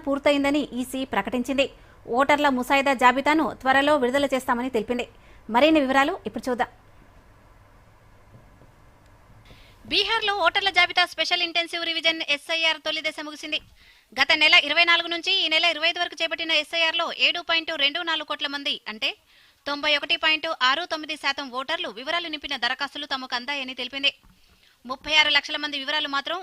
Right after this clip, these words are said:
వారి పాత చిరునామాల్లో లభ్యం కాలేదని వెల్లడించింది. ఏడు లక్షల మంది ఒకటి కంటే ఎక్కువ చోట్ల ఓటర్లుగా నమోదయ్యారని తెలిపింది. ఈ ప్రక్రియలో మొత్తం ముప్పై ఎనిమిది జిల్లాల డీఈఓలు, రెండు వందల నలభై మూడు ఈఆర్ఓలు,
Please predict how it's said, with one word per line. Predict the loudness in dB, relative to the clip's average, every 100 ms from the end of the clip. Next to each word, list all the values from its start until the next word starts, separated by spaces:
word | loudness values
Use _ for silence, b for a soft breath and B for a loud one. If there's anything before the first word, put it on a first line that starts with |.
| -2
వారి | -2 0 -2
పాత | -2 -2
చిరునామాల్లో | -4 -2 -2 -2 0 -2
లభ్యం | -2 -8 -4
కాలేదని | -2 -2 -4 -4 -6
వెల్లడించింది. | -4 -4 -6 -6 -8 -8 b b b b b
ఏడు | 6 6 8
లక్షల | 4 4 -2
మంది | 0 0 0
ఒకటి | -2 -2
కంటే | -2 0 0
ఎక్కువ | -2 -6
చోట్ల | -4 -4 -4 -4
ఓటర్లుగా | -4 -4 -2 -2 -2
నమోదయ్యారని | -6 -6 -2 0 0 -2 -6
తెలిపింది. | -8 -6 -4 -6 _ _ _ _ b b b -8
ఈ | -6 -2
ప్రక్రియలో | -2 0 -2 0 -2 -4
మొత్తం | -8 -8 -8
ముప్పై | -12 -12
ఎనిమిది | -10 -10 -4
జిల్లాల | 0 2 0 -2
డీఈఓలు, | -6 -4 -4 -6 -10 _ b b b 0
రెండు | 2 2
వందల | 2 4 4
నలభై | 2 0 -6
మూడు | -10 -10 -8
ఈఆర్ఓలు, | -2 -2 0 -4 -4